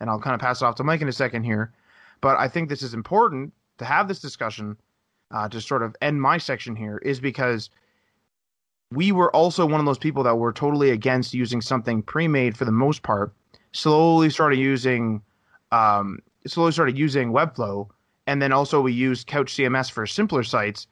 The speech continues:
and now we're looking at using something that's, like, super popular that a lot of people use that have, like, a massive theming engine or template engine like Word-, WordPress.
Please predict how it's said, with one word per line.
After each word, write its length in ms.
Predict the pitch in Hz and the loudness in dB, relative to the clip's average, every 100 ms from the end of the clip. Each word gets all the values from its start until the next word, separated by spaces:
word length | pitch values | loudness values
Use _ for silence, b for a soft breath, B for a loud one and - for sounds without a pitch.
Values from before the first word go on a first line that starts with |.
| _ - | _ -4
and 140 | 151 | 0
now 220 | 151 160 | 2 4
we're 180 | 170 156 | 4 4
looking 340 | 151 143 151 135 | 2 0 -2 -4
at 140 | 131 | -4
using 380 | 139 135 127 123 | -4 -6 -4 -6
something 360 | - 135 131 | -4 -4 -4
that's, 180 | 123 117 | -4 -4
like, 120 | 113 | -6
super 260 | - 170 151 | -8 -4 -4
popular 600 | - 131 131 127 120 117 b b | 0 -2 0 0 0 -2 b b
that 120 | - 123 | -4 0
a 40 | |
lot 160 | 123 123 | 2 2
of 60 | |
people 180 | 135 113 | 0 -2
use 480 | 113 123 117 117 - | 0 0 -2 -6 -10
that 80 | 120 | -4
have, 180 | 117 107 | -4 -4
like, 120 | 107 | -4
a 40 | |
massive 400 | 127 131 131 127 | 0 0 -2 -6
theming 340 | - 139 127 113 | -4 -2 -2 -2
engine 260 | 120 113 | -4 -4
or 80 | 104 | -6
template 340 | 101 120 120 113 | -6 -4 -2 -2
engine 280 | 113 107 | -2 -4
like 160 | 104 95 - | -8 -6 0
Word-, 240 | 147 147 | 0 2
WordPress. 560 | 147 156 143 139 131 | 2 2 2 -2 -2